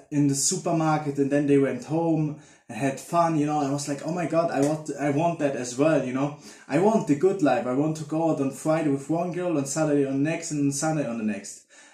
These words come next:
with the next, you know. I want to do all this kind of stuff.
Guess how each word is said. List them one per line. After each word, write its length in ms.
with 220
the 80
next, 320
you 60
know. 120
I 160
want 280
to 120
do 200
all 300
this 180
kind 260
of 100
stuff. 400